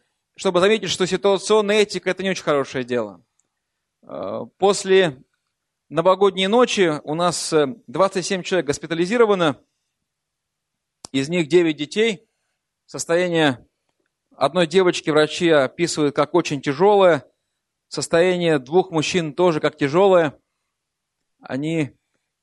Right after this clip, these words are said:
ситуационно подошли к тому, где пускать фейерверки, какие, где их покупать.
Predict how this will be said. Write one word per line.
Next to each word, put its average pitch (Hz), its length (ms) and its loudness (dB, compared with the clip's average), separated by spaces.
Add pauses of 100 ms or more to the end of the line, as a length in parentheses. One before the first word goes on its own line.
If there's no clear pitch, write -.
ситуационно 185 920 0
подошли 143 560 -2
к - 100 -18
тому, 151 260 0
где 139 200 -2
пускать 143 340 -4
фейерверки, 143 600 0
какие, 170 480 -2
где 139 180 -2
их - 120 -4
покупать. 127 560 -2